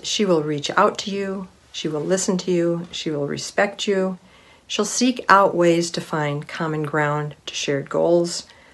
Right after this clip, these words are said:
that you will work on together. Beth will find and, and support the leadership in all of you, individually and together.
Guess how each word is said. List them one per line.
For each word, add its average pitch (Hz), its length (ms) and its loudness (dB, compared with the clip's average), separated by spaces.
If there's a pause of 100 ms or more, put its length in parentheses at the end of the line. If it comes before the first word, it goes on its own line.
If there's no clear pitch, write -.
(180)
that - 200 0
you 156 120 -4
will 160 140 -2
work 151 260 -2
on 151 200 -4
together. 143 540 -4 (840)
Beth 190 220 0
will 240 80 2
find 208 480 0 (480)
and, 170 380 -2
and 160 460 -6 (160)
support - 640 0 (680)
the 151 80 -2
leadership 156 600 -2 (280)
in 151 160 -2
all 143 220 0
of 139 140 -4
you, 139 340 -4 (260)
individually 165 800 0
and 143 240 -4
together. 139 480 -10